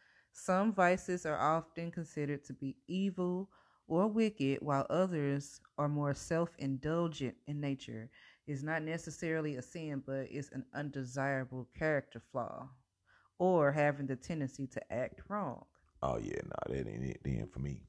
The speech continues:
Speaker 1: Mm-hmm.
Speaker 2: That ain't it, what I said earlier.
Speaker 1: No, not at all.
Speaker 2: But my week, but though, my week been weakened.
Speaker 1: Weakened?
Speaker 2: Yeah, I, I bust my ass this week, y'all.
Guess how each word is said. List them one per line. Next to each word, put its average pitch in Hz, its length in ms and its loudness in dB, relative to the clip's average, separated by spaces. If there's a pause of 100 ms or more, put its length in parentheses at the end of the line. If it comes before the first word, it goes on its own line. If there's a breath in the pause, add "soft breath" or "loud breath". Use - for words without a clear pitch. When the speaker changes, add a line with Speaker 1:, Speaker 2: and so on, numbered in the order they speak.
Speaker 1:
Mm-hmm. 147 580 -6
Speaker 2:
That - 200 4
ain't 69 220 0
it, 71 100 0
what 69 120 -2
I 73 80 2
said 67 280 -4
earlier. 62 400 -4 (600)
Speaker 1:
No, 147 300 -4
not 143 240 -8
at 131 120 -8
all. - 200 -12
Speaker 2:
But 82 100 6
my 92 140 12
week, 101 440 6
but 73 220 4
though, 80 320 8
my 107 140 4
week 92 320 4
been 69 240 -2 (360)
weakened. 69 440 -2 (600)
Speaker 1:
Weakened? 175 420 -2 (260)
Speaker 2:
Yeah, 78 340 10
I, 78 200 6 (640 soft breath)
I - 40 0
bust 73 240 2
my 82 180 2
ass 76 280 6
this 64 180 -8
week, 71 220 4
y'all. 57 340 -2